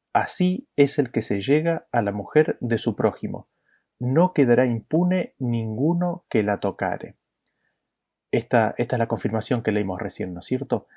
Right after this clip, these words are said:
El adulterio, es decir, el tomar la mujer del prójimo, es como tomar fuego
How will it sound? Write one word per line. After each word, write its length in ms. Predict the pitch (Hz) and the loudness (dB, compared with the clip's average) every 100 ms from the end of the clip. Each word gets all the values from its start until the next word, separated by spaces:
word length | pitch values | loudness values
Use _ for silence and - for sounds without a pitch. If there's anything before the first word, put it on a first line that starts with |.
| _ _ _ _ _ _ | _ _ _ _ _ _
El 160 | 120 107 | -4 -2
adulterio, 720 | 107 104 - 131 107 98 - - | -2 -6 2 2 2 -2 -8 -4
es 160 | 113 | -2
decir, 400 | 113 - 120 107 - | -2 -2 -2 -2 -4
el 260 | 120 104 | -4 -4
tomar 400 | - 110 117 127 | -2 0 2 2
la 120 | 120 104 | 2 -2
mujer 360 | 101 - 123 | -2 0 2
del 180 | 113 98 | 0 0
prójimo, 520 | 135 160 170 156 139 | 2 2 0 -2 -2
es 160 | - 117 | -4 -8
como 320 | - 113 104 | -4 -2 -2
tomar 360 | - 110 127 120 | -2 0 0 -2
fuego 580 | - 156 180 180 135 | 0 2 2 2 -2